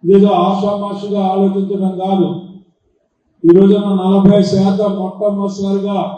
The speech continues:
పట్టభద్రుల నియోజకవర్గంలో ఓటర్లుగా నమోదు చేసుకున్నటువంటి సందర్భంగా కూడా మీకు మనవి చేస్తా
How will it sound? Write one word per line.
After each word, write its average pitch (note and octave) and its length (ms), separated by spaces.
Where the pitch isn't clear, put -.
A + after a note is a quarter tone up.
పట్టభద్రుల G3 760
నియోజకవర్గంలో G3 840
ఓటర్లుగా F#3+ 560
నమోదు F#3+ 360
చేసుకున్నటువంటి F3+ 760
సందర్భంగా F3 680
కూడా E3+ 160
మీకు E3 280
మనవి D#3 300
చేస్తా D#3 260